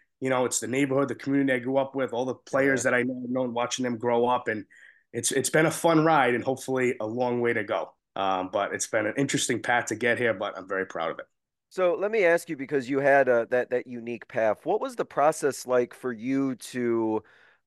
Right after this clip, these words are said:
Speaker 2: uh, learn, learn the game from the coaching side, since you didn't come from, uh, you know, that, that traditional playing background? What,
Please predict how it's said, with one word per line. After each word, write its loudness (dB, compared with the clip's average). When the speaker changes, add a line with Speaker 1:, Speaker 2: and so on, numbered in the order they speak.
Speaker 2:
uh, 8
learn, 6
learn 4
the 6
game 0
from -6
the 0
coaching -2
side, 2
since -12
you -8
didn't -2
come 2
from, 0
uh, 8
you -4
know, 2
that, 2
that 0
traditional -2
playing -2
background? 2
What, 2